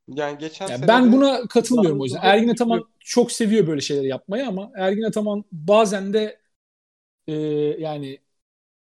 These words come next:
Speaker 2: nasıl diyeyim, yanlış
Speaker 1: Hı.
Speaker 2: zamanda yanlış şeyi söyleme konusunda da bir alışkanlığı var bence. Burada bunu
Speaker 1: Her
Speaker 2: yapmasının
Speaker 1: zaman,
Speaker 2: bir şey kazandırdığını
Speaker 1: her zaman
Speaker 2: düşünmüyorum ona.
Speaker 1: Polemik üretmek her zaman, e, şey değil. E, haklılık, haklılığa sebep vermiyor yani.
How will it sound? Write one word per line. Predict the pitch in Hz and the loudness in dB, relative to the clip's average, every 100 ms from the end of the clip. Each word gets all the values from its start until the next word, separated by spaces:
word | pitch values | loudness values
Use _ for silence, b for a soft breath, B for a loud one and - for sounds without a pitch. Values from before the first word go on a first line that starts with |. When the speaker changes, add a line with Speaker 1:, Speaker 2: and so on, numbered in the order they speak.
| _ _ _ _ _ _ - | _ _ _ _ _ _ -10
Speaker 2:
nasıl | 185 180 | -6 -4
diyeyim, | 156 190 | -2 0
yanlış | 190 202 247 | 2 4 2
Speaker 1:
Hı. | - | 2
Speaker 2:
zamanda | 202 196 214 220 214 208 | 0 0 0 0 -2 -2
yanlış | 190 214 - | -2 -2 -4
şeyi | - 202 202 | -6 -4 -4
söyleme | - 185 190 190 190 190 | -2 -2 -2 -2 -6 -6
konusunda | 175 175 196 185 | -6 -4 -2 0
da | 170 | 2
bir | 175 180 | 0 0
alışkanlığı | 160 - 165 160 160 | -2 -2 -4 -4 -2
var | 156 135 | 0 -2
bence. | 110 107 110 | -6 -14 -8
Burada | 151 151 151 | -4 0 0
bunu | 165 165 165 | 0 -2 -2
Speaker 1:
Her | 196 226 | 0 2
Speaker 2:
yapmasının | 151 143 - | 0 0 0
Speaker 1:
zaman, | 170 | 2
Speaker 2:
bir | 156 | 4
şey | 175 | 4
kazandırdığını | 170 160 160 160 | 4 4 2 2
Speaker 1:
her | |
zaman | 160 151 | 0 -2
Speaker 2:
düşünmüyorum | - 143 113 | -4 -8 -10
ona. | 104 - _ _ | -12 -18 _ _
Speaker 1:
Polemik | 185 185 190 202 202 - - 151 | -8 -6 -6 -6 -10 -16 -18 -12
üretmek | 160 175 175 185 185 - | -8 -8 -8 -10 -10 -10
her | - 180 | -6 -6
zaman, | 175 170 170 170 165 _ _ - | -4 -8 -4 -6 -6 _ _ -14
e, | 139 139 139 | -12 -12 -14
şey | 135 - 151 143 | -14 -10 -10 -8
değil. | 143 127 - _ _ | -12 -12 -16 _ _
E, | 123 123 123 123 - _ | -10 -8 -8 -10 -14 _
haklılık, | - 151 - 151 151 156 - | -10 -10 -10 -14 -12 -14 -14
haklılığa | - 147 147 151 156 | -10 -10 -10 -10 -10
sebep | 156 151 143 143 143 | -10 -12 -12 -12 -8
vermiyor | 139 135 107 98 | -8 -8 -12 -16
yani. | 95 | -18